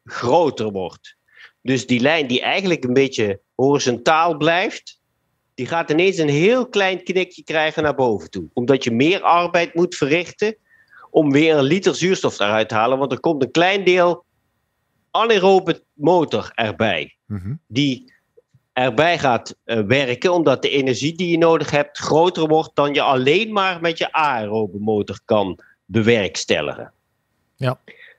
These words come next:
Speaker 1: En dat gaat een tijd heel goed, hè. Dat blijft dan langzaam ook steeds een beetje stijgen, stijgen, stijgen. Maar op een gegeven moment kun je die,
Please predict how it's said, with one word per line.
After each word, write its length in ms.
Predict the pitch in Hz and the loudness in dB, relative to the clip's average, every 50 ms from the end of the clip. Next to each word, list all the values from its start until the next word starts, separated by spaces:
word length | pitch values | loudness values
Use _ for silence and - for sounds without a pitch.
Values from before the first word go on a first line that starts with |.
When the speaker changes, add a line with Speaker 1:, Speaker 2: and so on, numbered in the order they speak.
| _ _ _ _ _ _ _ _ _ _ _ _ _ _ _ _ - | _ _ _ _ _ _ _ _ _ _ _ _ _ _ _ _ -4
Speaker 1:
En 160 | - 143 143 | -2 0 4
dat 200 | 147 196 247 247 | 4 4 4 4
gaat 200 | - 208 185 - | 0 -2 0 0
een 120 | 143 117 | -2 0
tijd 240 | - 165 151 143 135 | 0 0 0 2 2
heel 200 | - 156 156 135 | 2 2 2 2
goed, 320 | 107 123 165 247 - - - | 2 2 2 2 2 0 0
hè. 120 | 196 226 | -2 0
Dat 140 | 202 160 117 | 0 0 0
blijft 260 | 117 143 165 160 - | 2 0 0 0 -4
dan 120 | 143 127 120 | -4 -2 0
langzaam 440 | 127 147 180 202 175 165 156 151 151 | 0 0 0 -2 0 -2 0 2 0
ook 160 | 147 147 - | 0 -2 -4
steeds 280 | - - 160 143 - | -4 -4 -4 -4 -2
een 120 | - 117 107 | -4 -4 0
beetje 300 | 139 - 208 196 - 127 | 0 0 0 -2 -6 -12
stijgen, 440 | - - 160 160 170 170 165 143 123 | -4 -2 0 0 0 0 -2 -6 -8
stijgen, 400 | - - 151 143 139 123 107 98 | -4 -2 0 0 0 -2 -4 -8
stijgen. 600 | - - 135 131 131 156 180 - 226 233 233 _ _ _ _ _ _ - _ _ _ _ _ | -6 -2 0 0 0 0 -4 -6 -8 -10 -10 _ _ _ _ _ _ -20 _ _ _ _ _
Maar 180 | - 127 135 | -2 0 0
op 60 | 147 151 | 2 0
een 60 | 139 | 2
gegeven 280 | 143 185 220 220 190 175 | 2 2 2 2 2 2
moment 380 | 160 151 165 170 - - - _ _ _ _ _ _ _ _ _ _ _ _ _ _ _ | 2 2 0 -2 -4 -12 -20 _ _ _ _ _ _ _ _ _ _ _ _ _ _ _
kun 260 | - 190 226 233 233 | -4 -2 -2 0 2
je 380 | 196 170 160 156 156 160 156 - _ _ | 4 4 4 4 2 0 -4 -12 _ _
die, 360 | _ 113 120 139 139 - - | _ -12 -10 -10 -10 -12 -14